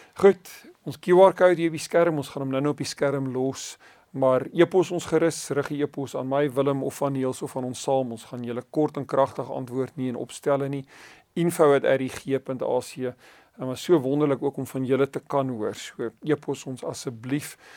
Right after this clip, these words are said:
Ehm, as julle enige vrae het, enige perspektiewe of insigte het, ons leer saam met julle. En dan ons webwerf, R I G punt A C,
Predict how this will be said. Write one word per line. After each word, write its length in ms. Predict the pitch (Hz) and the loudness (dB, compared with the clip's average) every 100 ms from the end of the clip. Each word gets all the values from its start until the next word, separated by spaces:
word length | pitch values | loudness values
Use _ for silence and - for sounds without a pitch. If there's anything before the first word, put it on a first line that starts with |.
| - - _ | -20 -20 _
Ehm, 380 | 135 127 123 127 | 0 0 0 -4
as 200 | 151 - | -8 -6
julle 300 | 135 120 120 | -6 -4 -6
enige 320 | 139 135 131 | -4 -4 -4
vrae 500 | 120 - 143 139 135 | -8 -4 -2 2 0
het, 180 | 131 _ | -2 _
enige 300 | 139 131 127 123 | -8 -8 -8 -6
perspektiewe 680 | 139 123 - - 147 131 | -4 -4 -6 -10 -4 0
of 160 | 127 - | 0 -2
insigte 500 | 147 123 131 - 131 | -8 -6 -6 -6 -8
het, 120 | 120 | -8
ons 180 | 139 117 | -10 -6
leer 220 | 123 131 | 0 0
saam 300 | - 127 123 | 0 -4 -4
met 120 | 123 | -6
julle. 360 | - 120 123 123 _ - - - - _ _ | -8 -8 -8 -10 _ -20 -20 -20 -20 _ _
En 140 | 160 151 | 2 6
dan 160 | 165 | 6
ons 120 | 180 | 6
webwerf, 480 | 123 143 - 123 123 147 | 2 0 0 -4 -4 -4
R 120 | 147 | -2
I 60 | |
G 240 | 139 - 139 | -4 -4 -4
punt 180 | 135 120 | -4 -6
A 160 | 135 123 | -4 -6
C, 180 | - | -8